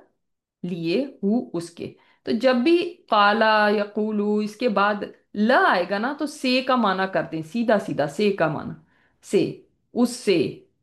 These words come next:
यानी उसको कहा, रब्बुहु, रब ने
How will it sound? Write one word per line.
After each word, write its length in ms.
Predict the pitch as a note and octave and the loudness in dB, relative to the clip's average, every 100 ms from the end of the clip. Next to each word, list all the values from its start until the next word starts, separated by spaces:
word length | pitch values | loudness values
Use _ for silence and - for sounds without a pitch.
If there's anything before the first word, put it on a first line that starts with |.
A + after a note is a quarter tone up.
| _ _ - | _ _ -6
यानी 220 | D#3 F3 | -4 -2
उसको 320 | F#3 - A3+ G#3 | -4 -4 -4 0
कहा, 320 | D3 - A#2 G3 C#4+ _ _ _ _ _ _ _ - | -2 -2 -2 -2 -6 _ _ _ _ _ _ _ -2
रब्बुहु, 1080 | F3+ F3+ D#3 E3+ C4 C4+ F3+ E3+ E3+ A3 D4 - _ _ _ _ _ _ _ _ _ _ - | 2 2 0 0 2 2 2 2 0 -2 -4 -10 _ _ _ _ _ _ _ _ _ _ -4
रब 340 | F3 F3 F#3+ | 0 2 2
ने 220 | A#3 G#3+ | 0 0